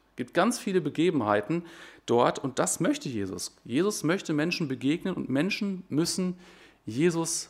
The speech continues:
sehen und kennenlernen. Und zwar nicht erst dann, wenn sie Buße getan haben, sondern schon vorher.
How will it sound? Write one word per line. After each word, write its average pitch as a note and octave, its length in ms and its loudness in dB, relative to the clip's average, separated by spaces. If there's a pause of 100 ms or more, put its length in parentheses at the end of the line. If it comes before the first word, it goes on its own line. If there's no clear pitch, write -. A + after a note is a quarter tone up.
(140)
sehen D#3+ 380 0
und - 160 -2
kennenlernen. F2+ 580 -2 (1120)
Und C3 140 0
zwar F#3 160 8
nicht G#3 160 4
erst F#3+ 200 4
dann, G3 200 10
wenn G3+ 100 6
sie E3 120 0
Buße B3+ 300 6
getan A2 460 6
haben, C3 420 2
sondern E3+ 220 2
schon F3 160 -2
vorher. - 480 2